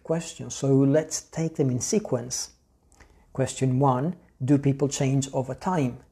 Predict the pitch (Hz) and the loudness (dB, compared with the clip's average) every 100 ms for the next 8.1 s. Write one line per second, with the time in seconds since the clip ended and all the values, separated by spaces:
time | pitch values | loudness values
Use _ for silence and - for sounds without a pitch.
0 | _ - - - 165 185 - 151 131 147 | _ -20 -20 0 4 4 6 6 6 6
1 | 156 117 - - 147 127 170 113 113 - | 4 2 -4 0 2 4 4 4 -2 -12
2 | - - 135 - 151 - 135 127 156 156 | -12 -8 -6 -4 -2 -2 -2 0 2 2
3 | 143 120 117 123 127 - - 143 131 131 | 2 0 -2 -6 -6 -10 -12 -6 0 4
4 | 147 139 131 - 165 - 120 - - - | 4 4 0 0 -2 0 -2 -4 -20 -14
5 | - 143 143 143 165 170 160 156 - 139 | -4 -2 -2 -2 -2 0 -2 -2 0 2
6 | 135 139 139 135 135 135 135 135 135 - | 4 0 0 0 2 2 2 0 -2 -2
7 | 185 160 117 131 127 - 131 - 123 117 | 0 2 0 -2 -4 -6 -6 -4 -4 -6
8 | 113 | -12